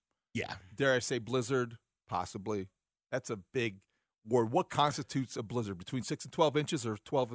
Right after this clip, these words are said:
Speaker 2: inches or more?
Speaker 1: L-, l-, l-, lovely for me is that two and a half years living here, the snow has not been bad where I live.
Speaker 2: No, it's not.
Speaker 1: It's, it's been very minimal. I, mu-, much more snow in my two years in, uh, Pittsburgh, my two years in Cincinnati, and bad conditions. But, hey,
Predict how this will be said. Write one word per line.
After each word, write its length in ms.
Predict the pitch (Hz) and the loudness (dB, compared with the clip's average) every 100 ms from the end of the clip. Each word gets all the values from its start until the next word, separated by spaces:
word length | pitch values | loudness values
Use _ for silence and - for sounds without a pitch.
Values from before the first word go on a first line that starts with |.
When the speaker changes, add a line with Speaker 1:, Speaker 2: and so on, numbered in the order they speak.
| 113 | -8
Speaker 2:
inches 320 | 135 110 101 | -8 -8 -6
or 40 | 104 | -4
more? 220 | 104 92 | -2 -2
Speaker 1:
L-, 160 | 147 151 | -2 -2
l-, 280 | 202 175 170 160 | 0 -2 -2 -4
l-, 80 | 185 127 _ | -4 -6 _
lovely 360 | 156 220 311 339 | 2 4 6 2
for 140 | - | 4
me 280 | 160 180 160 | 6 8 8
is 120 | 139 | 6
that 220 | 123 123 | 4 0
two 160 | - 220 | 2 4
and 60 | 202 | 6
a 20 | |
half 180 | 175 143 | 6 6
years 220 | 151 131 | 4 4
living 320 | 120 151 139 | 4 4 4
here, 280 | 113 110 104 _ | 2 -2 -4 _
the 120 | 131 147 | 0 4
snow 400 | - 196 285 339 | 6 8 8 8
has 180 | 185 | 2
not 220 | 160 180 156 | 4 4 4
been 160 | 160 | 4
bad 260 | 135 151 131 | 6 6 6
where 140 | 123 | 4
I 240 | 101 139 151 | 8 8 8
live. 140 | 110 | 4
Speaker 2:
No, 200 | 180 247 | 4 4
it's 160 | 220 - | 2 -2
not. 320 | 359 202 - - | -2 0 -2 -2
Speaker 1:
It's, 240 | 160 - | -2 0
it's 200 | 196 185 | 0 2
been 200 | 180 208 | 4 4
very 280 | 147 185 208 | 6 6 8
minimal. 600 | 147 135 165 143 101 82 71 | 6 4 6 6 2 -4 -8
I, 160 | 113 | -6
mu-, 220 | 113 123 160 | 0 4 4
much 240 | 151 196 - | 6 4 4
more 160 | 190 | 4
snow 320 | 170 160 151 | 4 6 6
in 60 | 151 | 8
my 100 | 131 | 6
two 240 | 113 - 170 | 2 0 0
years 420 | 147 151 151 127 | 2 4 4 2
in, 280 | 120 113 101 | 0 0 -2
uh, 360 | 107 98 78 - _ _ - | -4 -6 -8 -14 _ _ -4
Pittsburgh, 420 | 170 - 151 139 | -4 0 2 2
my 100 | 117 | 0
two 220 | - 170 | -2 -2
years 320 | 156 139 135 | 0 2 2
in 80 | 117 | 0
Cincinnati, 720 | 110 117 - 117 123 127 120 - - _ _ - | -4 -4 -2 4 4 4 0 -6 -20 _ _ -4
and 260 | 117 110 101 | 0 0 4
bad 260 | 135 131 | 4 4
conditions. 520 | 123 113 131 - 107 | 2 2 2 2 -2
But, 240 | 95 117 110 | -2 -2 4
hey, 300 | 190 202 | 8 8